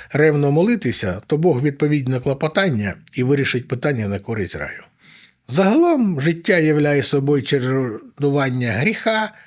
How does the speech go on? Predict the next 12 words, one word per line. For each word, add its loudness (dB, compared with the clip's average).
розкаяння, 0
покаяння, 0
відпущення -4
одних 0
гріхів -4
і -6
скоєння -2
інших. -10
Необтяжливо 2
і -2
майже 2
формально. -8